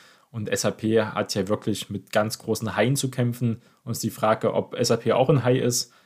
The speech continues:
oder einfach nur ein kleiner Fisch, der früher oder später in der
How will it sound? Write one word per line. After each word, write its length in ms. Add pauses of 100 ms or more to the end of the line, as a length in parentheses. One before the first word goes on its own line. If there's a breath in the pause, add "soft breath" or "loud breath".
(260 soft breath)
oder 240
einfach 280
nur 200
ein 80
kleiner 320
Fisch, 320
der 200
früher 200
oder 120
später 540 (320 soft breath)
in 100
der 280